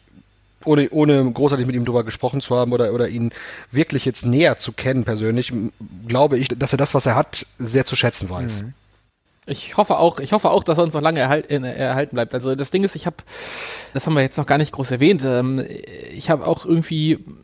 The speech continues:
Speaker 3: als ich über die Sendung jetzt hier nachgedacht hab, schon oft gedacht, ja, ist ja dann langsam auch zu spät und dann ist mir mit Schrecken aufgefallen, dass Walter
Speaker 2: <laughs>
Speaker 3: jünger ist als ich und erst neunundzwanzig ist.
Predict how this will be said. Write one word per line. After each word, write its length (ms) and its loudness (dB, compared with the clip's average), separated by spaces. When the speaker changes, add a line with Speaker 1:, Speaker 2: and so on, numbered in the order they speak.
Speaker 3:
als 180 -6
ich 300 -10
über 140 0
die 100 -2
Sendung 260 4
jetzt 120 0
hier 80 2
nachgedacht 420 0
hab, 120 -4
schon 140 -6
oft 180 -8
gedacht, 320 0
ja, 300 2
ist 240 -10
ja 80 4
dann 140 4
langsam 300 2
auch 140 0
zu 140 -8
spät 340 2
und 80 -6
dann 120 -2
ist 140 -8
mir 340 -6
mit 240 -8
Schrecken 280 -6
aufgefallen, 380 -6
dass 180 2
Walter 200 2
Speaker 2:
<laughs> 40 4
Speaker 3:
jünger 200 4
ist 140 2
als 140 0
ich 180 -2
und 80 2
erst 180 2
neunundzwanzig 600 4
ist. 260 6